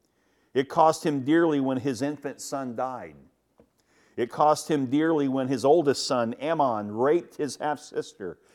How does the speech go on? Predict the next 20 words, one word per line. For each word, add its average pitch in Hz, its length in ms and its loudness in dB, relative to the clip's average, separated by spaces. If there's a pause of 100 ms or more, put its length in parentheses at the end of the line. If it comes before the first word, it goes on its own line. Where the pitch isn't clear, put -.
(180)
and 117 180 0
David's 123 420 2
daughter, 120 460 4
Tamar. 98 560 -6 (1080)
It 139 140 2
cost 160 340 6
David 131 680 0
dearly 165 480 4
when 127 180 -2
his 127 220 -2
son 151 340 0
Absalom 135 680 -6 (440)
killed 185 600 4 (300)
his 165 320 0
half-sister, 156 840 -4 (340)
or 131 140 4
I'm 135 100 -2
sorry, 143 240 2
killed 180 340 4
his, 147 200 -2